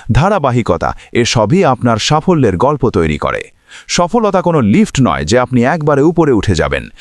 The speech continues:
এটি একটি সিঁড়ি। প্রতিটি ধাপ দীর্ঘমেয়াদী অর্জনের জন্য প্রয়োজনীয় শক্তি, সহনশীলতা এবং দক্ষতা তৈরি করে। Victory with Ash-এ আমরা ঠিক এটাই শিখব, কিভাবে ছোট ছোট পদক্ষেপ নিতে হয়।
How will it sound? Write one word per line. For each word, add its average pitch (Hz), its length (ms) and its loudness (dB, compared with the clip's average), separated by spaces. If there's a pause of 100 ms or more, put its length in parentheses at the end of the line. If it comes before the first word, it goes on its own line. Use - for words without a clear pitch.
(160)
এটি 127 240 0
একটি 104 200 -2
সিঁড়ি। 143 440 0 (240)
প্রতিটি 175 380 0
ধাপ 123 300 0
দীর্ঘমেয়াদী 151 680 2
অর্জনের 120 480 2
জন্য 98 320 2
প্রয়োজনীয় 135 560 0
শক্তি, 80 500 -4 (220)
সহনশীলতা 127 800 0
এবং 113 240 2
দক্ষতা 143 460 0
তৈরি 80 280 -2
করে। 58 320 -6 (360)
Victory 190 500 0
with 151 200 0 (160)
Ash-এ 160 200 0
আমরা 117 300 0
ঠিক 214 280 0
এটাই 131 280 2
শিখব, 80 440 -2 (240)
কিভাবে 147 340 0
ছোট 220 280 0
ছোট 143 260 0
পদক্ষেপ 98 580 -2
নিতে 151 240 0
হয়। 64 260 -4